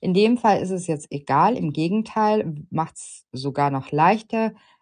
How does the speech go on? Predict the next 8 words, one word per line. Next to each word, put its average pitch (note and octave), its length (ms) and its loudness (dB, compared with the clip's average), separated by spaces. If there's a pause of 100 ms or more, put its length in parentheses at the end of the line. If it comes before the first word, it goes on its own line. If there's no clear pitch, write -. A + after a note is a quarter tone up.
Ich E3 200 -8
mach D3+ 200 -2
vorne D#3 500 -2
wie C#3+ 180 -4
einen C3 260 -4
kleinen B2 400 -8
Punkt - 580 -2 (960)
und G3 320 2